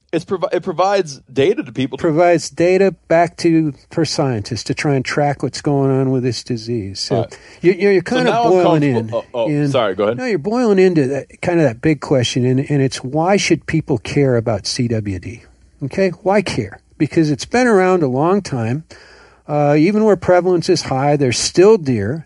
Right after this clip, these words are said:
Speaker 2: Maybe not as many, you know, may-, in these localized areas, we see population level effects, but, you know, I,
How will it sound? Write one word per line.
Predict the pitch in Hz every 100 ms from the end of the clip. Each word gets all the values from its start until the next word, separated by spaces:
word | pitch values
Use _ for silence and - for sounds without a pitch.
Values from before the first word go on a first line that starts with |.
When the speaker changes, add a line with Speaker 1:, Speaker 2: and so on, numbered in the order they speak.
| _ _
Speaker 2:
Maybe | 117 135 185
not | 220 208 202
as | 170
many, | 180 180 175 175 175 -
you | 151
know, | 143
may-, | 147 175
in | 165 147
these | 156 147 -
localized | 151 175 175 180 170 -
areas, | 151 147 139
we | 151
see | 143 - 160
population | 156 143 139 135 120 139 123
level | 120 117 120
effects, | 110 107 120 165 -
but, | 147 135 - - - -
you | 156 151
know, | 180 180 - - -
I, | -